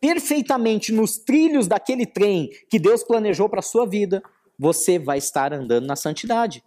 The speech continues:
"Ah, mas e com relação a pecado?" Bom, se você está pecando deliberadamente,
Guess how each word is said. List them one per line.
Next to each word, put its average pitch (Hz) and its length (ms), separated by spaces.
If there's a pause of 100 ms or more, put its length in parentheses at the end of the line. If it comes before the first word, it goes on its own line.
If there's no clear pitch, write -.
(540)
"Ah, 330 260
mas 302 220
e - 40
com 320 120
relação 311 360
a 262 40
pecado?" 196 420
Bom, 135 220
se - 80
você 123 240
está 147 200
pecando 143 440
deliberadamente, 139 920